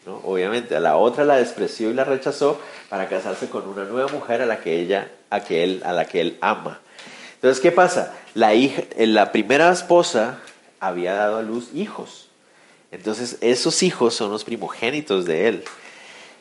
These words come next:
Pero ahora tiene esa nueva mujer a la que él ama, ya no ama a la otra, ahora ama a esta, ¿no?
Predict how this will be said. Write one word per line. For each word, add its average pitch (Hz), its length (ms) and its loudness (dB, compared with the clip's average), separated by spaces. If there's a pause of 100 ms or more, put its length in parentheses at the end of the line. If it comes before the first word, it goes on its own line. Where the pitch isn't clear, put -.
Pero 156 380 6
ahora 117 400 2
tiene 151 180 0
esa 147 180 -4
nueva 175 280 4
mujer 147 480 4
a 117 40 2
la 107 180 0
que 95 120 4
él 120 240 2
ama, 110 400 -4 (520)
ya 95 120 -6
no 110 140 -4
ama 123 180 0
a 135 40 2
la 127 140 0
otra, 127 360 0
ahora 87 320 -4
ama 110 220 -6
a 117 40 -4
esta, - 460 -10 (560)
¿no? 113 240 -6